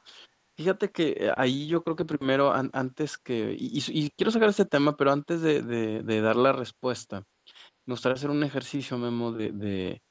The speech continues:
pues, de pensar, ¿no? Ya sabes que me gustan mucho estos, estos ejercicios y estas preguntas raras y difíciles. Eh, fíjate que esta semana, eh, salió en el periódico acá local de Saltillo, don-, la ciudad donde vivimos, un comentario de una persona que decía,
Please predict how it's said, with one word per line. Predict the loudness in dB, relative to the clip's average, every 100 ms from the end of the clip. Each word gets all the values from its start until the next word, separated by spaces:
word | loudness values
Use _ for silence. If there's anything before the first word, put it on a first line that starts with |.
| _ _ _ -4
pues, | 2
de | 2
pensar, | 2 2 2 0 -2 -2
¿no? | -2
Ya | -2
sabes | -6 -10
que | -8
me | -10
gustan | -8 -8
mucho | -8 -14
estos, | -10 -10 -10 -16
estos | -18 -12 -8
ejercicios | -6 -4 -2 -2 -2
y | -4
estas | -4 -8
preguntas | -4 -4 -2 0
raras | 0 0 -2
y | -6
difíciles. | -4 -2 -2 -4 -8 _ _ _ _ _ _ _ _ -2 2
Eh, | 2 4
fíjate | 4 6 4
que | 2
esta | 2 2
semana, | 2 2 2 2 2 0 -2
eh, | -4 -4
salió | -4 -4 0
en | 2
el | 0
periódico | 0 -2 0
acá | -2 0
local | 0 -2 -2 -2 -2
de | -2 -2
Saltillo, | -6 -6 -4 -2 0
don-, | -2 -4 -4
la | -4
ciudad | -2 0
donde | 2 0
vivimos, | 0 0 0 0 -4 -12 _ _ _ _ _ _ _ _ _ -6
un | 0
comentario | 4 4 6 6 6 2
de |
una | 2 0 -2
persona | -4 -2 -2
que | -2
decía, | 0 2 2